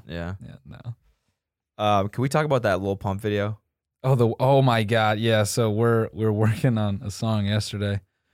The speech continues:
Speaker 2: Um, and I just, like, look at, like, my dis-, like, Discover page on Instagram, and it's, like, Lil Pump FaceTimes groupie's boyfriend. I'm like,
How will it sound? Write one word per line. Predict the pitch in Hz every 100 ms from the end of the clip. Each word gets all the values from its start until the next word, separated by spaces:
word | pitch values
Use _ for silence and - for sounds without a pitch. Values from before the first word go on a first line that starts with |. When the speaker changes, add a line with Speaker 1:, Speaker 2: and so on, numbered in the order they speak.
| _ _ _ _ -
Speaker 2:
Um, | 107 98 90 85 82 _ _ - - - _ 117
and | 147 110 101 - _ -
I | 117
just, | 135
like, | 160 113
look | 117 139 139
at, | 120 - -
like, | 110 107
my | 107
dis-, | 101 107 - -
like, | 98 101 -
Discover | 107 - 110 113
page | 117 113 110
on | 101
Instagram, | 92 110 - 104 104
and | 98 98
it's, | 92
like, | 101 92 _ _ _ _ _ -
Lil | 110 120
Pump | 127 - 120 98 - -
FaceTimes | 107 104 - 107 104 92 -
groupie's | 110 104 95 104
boyfriend. | 92 - 98 92 98 92
I'm | 90
like, | 87